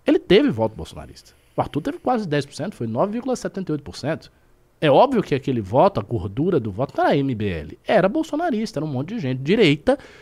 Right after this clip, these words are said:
que se identifica como sendo direita de forma, é, enfim, vaga, votando no Arthur,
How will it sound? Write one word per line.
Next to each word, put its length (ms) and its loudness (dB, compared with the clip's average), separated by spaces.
que 140 2
se 120 -4
identifica 680 2
como 260 4
sendo 260 2
direita 460 4
de 80 -6
forma, 720 -2
é, 180 -2
enfim, 220 -4
vaga, 560 4
votando 640 4
no 120 2
Arthur, 640 0